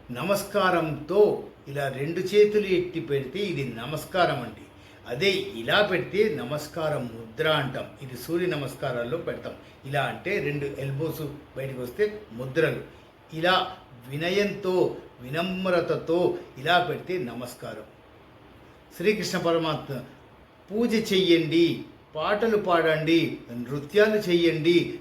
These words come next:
నమస్కారం పెట్టండి, అన్నీ నాకే అర్పించండి అంటున్నారు. చూడండి, అందుకే మనం ఏది చేసినా కృష్ణార్పణం అంటూ చేస్తే అద్భుతమైన విజయాలు సాధిస్తాం. ఎన్నో ఎన్-, మీరు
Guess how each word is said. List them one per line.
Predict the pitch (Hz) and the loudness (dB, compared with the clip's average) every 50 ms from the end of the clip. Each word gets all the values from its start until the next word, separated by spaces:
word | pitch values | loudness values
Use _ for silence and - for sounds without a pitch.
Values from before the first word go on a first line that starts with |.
| - - | -12 -10
నమస్కారం | 135 143 165 143 - - 190 185 180 180 175 | -8 -8 -6 -8 -4 -2 0 2 2 2 2
పెట్టండి, | 160 165 156 - - 156 147 147 143 156 135 - - - - - - - | 0 0 -2 -2 0 -2 -2 0 0 -2 -2 -2 -6 -12 -14 -20 -10 -4
అన్నీ | 147 180 214 226 233 240 240 240 247 240 | -2 2 4 4 6 6 6 8 6 6
నాకే | 214 175 147 139 165 180 180 185 226 247 254 254 - - | 4 2 0 -2 -2 -4 -4 2 4 4 4 4 2 0
అర్పించండి | 170 175 170 - - 170 170 143 131 - - 151 139 135 127 120 131 135 139 156 170 175 | -2 -2 -2 -4 -4 -6 -6 -6 -6 -6 -4 -4 -4 -2 -4 -6 -6 -4 -2 0 2 2
అంటున్నారు. | 175 160 - 143 135 123 120 104 104 - - - - - - - - - - - - - - - - - - - - - - - - 147 | 2 2 0 -4 -4 -6 -6 -8 -10 -14 -16 -20 -20 -20 -20 -20 -20 -20 -20 -20 -20 -20 -20 -20 -20 -20 -20 -20 -20 -20 -20 -14 -8 -4
చూడండి, | 156 170 175 143 - - - - - 143 | 0 0 0 0 0 -4 -8 -14 -8 -4
అందుకే | 160 196 - 202 196 175 - 233 233 226 - - - - | 0 0 2 4 4 6 6 6 4 4 0 -8 -10 -8
మనం | 165 165 170 | -4 -2 0
ఏది | 160 143 135 147 180 208 190 202 - 220 | 0 0 2 4 6 6 6 4 4 2
చేసినా | 214 208 202 220 214 | 2 2 2 2 0
కృష్ణార్పణం | 208 214 - 160 147 - - 202 208 208 214 214 214 214 214 - - 208 208 208 202 175 - - - | 0 -2 -2 -6 -6 -6 -4 0 2 4 4 4 4 2 -2 0 2 2 4 4 2 0 -2 -6 -6
అంటూ | 151 170 - 208 | -6 -2 0 0
చేస్తే | 196 - 196 180 165 - - - 165 180 196 - 156 127 - - - - - - - - | 0 2 0 0 0 0 0 4 4 6 6 6 4 4 0 -2 -10 -14 -20 -20 -18 -10
అద్భుతమైన | - 139 127 - - - 190 214 214 226 202 208 208 202 196 | -10 -10 -10 -10 -12 -2 0 2 2 4 4 4 4 4 2
విజయాలు | 175 151 147 135 143 190 208 208 208 | 0 -2 -4 -2 4 4 6 6 6
సాధిస్తాం. | - - 139 135 151 151 190 185 185 - 190 147 110 101 - - - - - - - - _ - - - - - - - - - - - - - - - 135 | 2 0 -2 -4 -4 -4 -4 -6 -6 -6 -6 -8 -8 -10 -14 -20 -20 -20 -20 -20 -20 -20 _ -20 -20 -20 -20 -20 -20 -20 -20 -20 -20 -20 -20 -18 -14 -10 -8
ఎన్నో | 151 185 202 214 240 247 233 | -6 -4 2 4 6 6 6
ఎన్-, | 208 190 196 202 208 - - - - - - - - | 6 2 0 -2 -4 -6 -10 -14 -20 -20 -20 -12 -8
మీరు | 175 180 | -6 -6